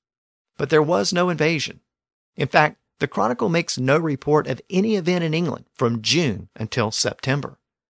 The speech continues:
So the entire summer season passed without an invasion from the Normans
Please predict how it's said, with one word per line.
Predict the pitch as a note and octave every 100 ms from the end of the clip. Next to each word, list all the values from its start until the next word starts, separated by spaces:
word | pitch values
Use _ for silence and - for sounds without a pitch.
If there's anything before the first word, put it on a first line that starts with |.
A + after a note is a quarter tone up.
| _ _ -
So | D#3
the | E3+
entire | E3 - - E3 A3
summer | F3 - E3 E3
season | - D#3 C3+ B2+
passed | - C3 A#2 F2+ -
without | - G#2+ A2
an | A2+ G#2
invasion | G2 G#2+ A#2 G#2+ F2 F#2+
from | G#2+
the | G2
Normans | G2 A#2+ D#3+ G#2 F2+ -